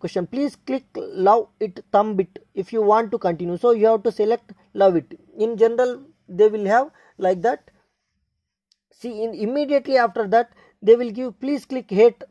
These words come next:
thumb down button if you want to continue." So they will give similarly respectively. So if you don't read, if you give thumbs up, then you will disqualify. Now see the, this question. What year is it, it is? This is an attention filter. Answer twenty twenty-one. You have to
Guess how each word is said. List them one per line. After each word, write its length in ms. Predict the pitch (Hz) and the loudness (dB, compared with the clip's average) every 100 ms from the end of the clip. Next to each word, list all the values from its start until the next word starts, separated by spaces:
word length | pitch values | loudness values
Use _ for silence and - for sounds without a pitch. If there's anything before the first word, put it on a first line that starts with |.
| - | -2
thumb 220 | 202 214 196 214 | -2 0 0 0
down 180 | 208 185 | 2 -2
button 260 | 185 214 202 | -2 -4 -6
if 60 | 208 | -2
you 100 | 185 | 0
want 180 | 190 190 | 0 -4
to 60 | 202 | -4
continue." 320 | 185 175 160 165 | -6 -6 -10 -2
So 140 | 277 - - - - | -2 -4 -18 -20 -6
they 220 | 175 240 | 4 4
will 200 | 254 220 254 | 4 -10 -10
give 160 | 277 - | -10 -10
similarly 500 | 254 262 269 262 269 302 _ _ _ _ _ _ _ _ _ _ _ _ _ 190 | -8 2 2 2 -8 -10 _ _ _ _ _ _ _ _ _ _ _ _ _ -4
respectively. 600 | 214 - 220 - 233 214 | -4 0 0 0 -8 -6
So 100 | 277 269 254 233 | 2 4 4 0
if 120 | 214 | -10
you 80 | 262 208 | -10 0
don't 260 | 262 285 269 | 0 0 -4
read, 200 | 294 285 _ _ - 233 | -6 -8 _ _ -12 -10
if 60 | |
you 100 | 247 202 180 | -8 -10 -8
give 160 | 240 226 | -8 -2
thumbs 260 | 247 269 - | -2 -2 0
up, 140 | 285 269 208 | -2 -2 -4
then 120 | 226 | -2
you 100 | 220 | -2
will 140 | 202 214 | -4 -4
disqualify. 640 | 175 - 196 170 151 160 151 190 196 | -6 -4 0 0 0 -2 -2 -6 -4
Now 100 | 233 | -4
see 200 | - 254 | -4 -6
the, 180 | 196 208 208 190 | -2 -4 -4 -8
this 120 | 190 | -8
question. 380 | - 180 170 160 | -4 -4 -4 0
What 240 | 202 220 247 | 0 0 0
year 140 | 240 | 2
is 200 | 226 190 202 | 2 -2 -8
it, 120 | 202 202 | -6 -8
it 100 | 180 | -6
is? 120 | 185 | -6
This 260 | 170 175 208 | -6 -8 -6
is 40 | 226 | -4
an 140 | 254 | 0
attention 460 | 196 214 214 214 175 | 0 -2 -4 -4 -4
filter. 360 | 156 147 135 _ _ _ | -4 -4 -6 _ _ _
Answer 260 | 220 240 269 | -4 0 0
twenty 340 | 262 254 254 | 0 -4 -4
twenty-one. 360 | 233 190 180 175 | -6 -6 -6 -4
You 140 | 208 | -2
have 100 | 233 | -2
to 160 | 311 | -4